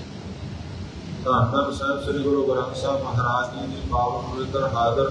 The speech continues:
ਹਜ਼ੂਰੀ ਵਿੱਚ ਬੜੇ ਹੀ ਪਿਆਰ, ਅਦਬ, ਸਤਿਕਾਰ ਨਾਲ ਜੁੜ ਬੈਠੇ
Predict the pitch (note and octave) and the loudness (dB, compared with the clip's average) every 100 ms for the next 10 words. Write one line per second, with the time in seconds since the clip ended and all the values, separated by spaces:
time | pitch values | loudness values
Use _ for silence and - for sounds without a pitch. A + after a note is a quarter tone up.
0 | C3 B2 A2+ A2+ C3+ C#3 C#3 - - F#2 | 0 0 2 2 4 4 2 -2 -10 -10
1 | - - - - - - - - - - | -10 -12 -12 -12 -10 -12 -10 -12 -12 -12
2 | - - C3 C#3+ C#3 C#3 C3 B2+ - - | -4 4 6 6 6 0 2 4 4 4
3 | D3 - D3 - G2+ A#2+ B2+ B2 C3 C3 | 2 -2 -4 -4 -2 2 2 0 -2 -2
4 | C3 C#3 C3+ B2+ - | 0 0 0 0 0